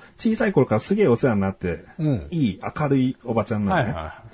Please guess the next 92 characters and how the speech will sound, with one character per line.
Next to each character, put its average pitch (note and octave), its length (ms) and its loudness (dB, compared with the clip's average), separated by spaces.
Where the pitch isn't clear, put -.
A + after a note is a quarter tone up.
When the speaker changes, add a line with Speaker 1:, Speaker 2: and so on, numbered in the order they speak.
Speaker 2:
い。 - 20 -4
Speaker 1:
で、 D3+ 640 2
話 D#3 320 -2
し - 40 -18
て G2+ 80 0
て、 F2+ 380 -2
ま E3+ 200 0
あ - 40 -6
そ A3 200 6
う A3+ 40 8
い A3+ 100 8
う A3+ 80 8
三 A3 360 6
人、 A3 360 6
三 G3+ 240 4
人 G#3 140 8
で B2+ 80 4
話 A#2 280 2
す - 20 -14
と G2 80 2
さ、 F#2+ 100 -2
母 G#3 320 4
親 A#3 420 8
へ G#3 120 6
の C3 140 8
愚 G#2+ 180 -2
痴 - 100 -6
と G#2+ 80 4
か F#2+ 100 0
さ、 F2 160 -4
母 G3+ 300 2
親 A3+ 240 6
と G3+ 160 6
話 G3+ 360 4
し - 20 -20
た、 G#2 260 -2
な E3+ 80 2
ん E3+ 40 0
か C#3 120 -4
楽 D#3 220 4
し - 80 -2
か C3 100 -2
っ G#2 80 -6
た G2 120 -2
話 A2 320 0
と G2+ 100 -2
か F2 180 -2
を F2+ 100 -2
さ、 F2+ 160 -2
お G#2 80 4
ば D3+ 120 2
さ D#3+ 100 2
ん D3+ 80 2
に D3 80 4
向 C#3 80 4
け C3+ 100 -2
て C3+ 120 -2
話 C3+ 280 -2
す - 60 -16
こ G2 100 -4
と - 80 -6
が F2+ 120 -2
多 G2+ 120 2
か E2+ 120 -8
っ - 60 -12
た - 100 -10
り D#3+ 80 -4
す E3 60 4
る A#2 200 2
ん A2+ 80 0
だ A2 60 -2
よ - 80 0
ね。 A#3+ 60 2
Speaker 2:
う - 20 -4
ん - 40 -8
う - 40 -6
ん - 40 -6
う - 20 -8
ん。 D#2+ 40 -16
Speaker 1:
会 G#2+ 220 0
話 G2 100 4
の F#2+ 100 2
内 F#2 220 0
容 F2+ 140 -2
と - 100 -4
し - 120 -10
て。 D3 60 -4
Speaker 2:
な C3 120 2
る G#2 80 0
ほ F#2+ 120 -8
ど。 D#2+ 140 -8
Speaker 1:
で、 E3+ 320 4